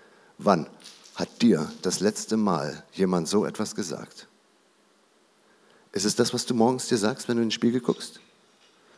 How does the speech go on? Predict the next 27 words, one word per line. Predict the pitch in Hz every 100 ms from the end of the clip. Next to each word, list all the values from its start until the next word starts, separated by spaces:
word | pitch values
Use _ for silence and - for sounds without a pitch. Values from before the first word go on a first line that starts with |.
| - - _ - - _ _ _ _ _ _ _ _ _ _ _
Du | 120
kommst | 175 165
morgens | 175 185 185 156
an | 143
den |
Spiegel, | 135 - 185 143
ja, | 156 175
du, | 147 143
deine | 131 127
Haare | 131 151
sind | 151
noch | 131
ganz | 131 139
zerzaust | 123 - 143 135 -
und | 117
du | 127
sagst, | 120 123 - - - - - - - - _ _ _
„Hey, | - 190
du, | 185 165 - - - -
du | 262 - - 160
Wahnsinn, | 160 - 262 202 165
du | 185
bist | 233 226 - - -
ein | - 220
Stückchen | - - 262 - - 247 247 202
geringer | 208 180 220 247 233 -
als | 185 190 -